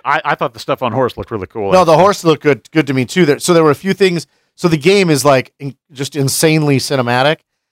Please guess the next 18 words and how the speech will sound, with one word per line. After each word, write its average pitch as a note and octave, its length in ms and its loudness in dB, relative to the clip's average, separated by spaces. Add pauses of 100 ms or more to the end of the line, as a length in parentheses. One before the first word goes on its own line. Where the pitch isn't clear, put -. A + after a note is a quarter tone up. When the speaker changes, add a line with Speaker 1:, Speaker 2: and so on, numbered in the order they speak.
(240)
Speaker 1:
Yes. G#2 320 -8
Speaker 2:
I-, G2 240 -18
in, E3+ 260 0
in D#3 140 -4
a D3 80 4
world D3+ 400 4
that B2+ 220 0
I C3 120 2
have B2+ 380 0
spent B2+ 300 -6
almost C3+ 360 0
no B2+ 160 2
time B2 360 -2
in, A2 120 -6
in G2+ 120 -12
video A2+ 280 -4
games, A2+ 420 -10 (420)
um, G#2+ 360 0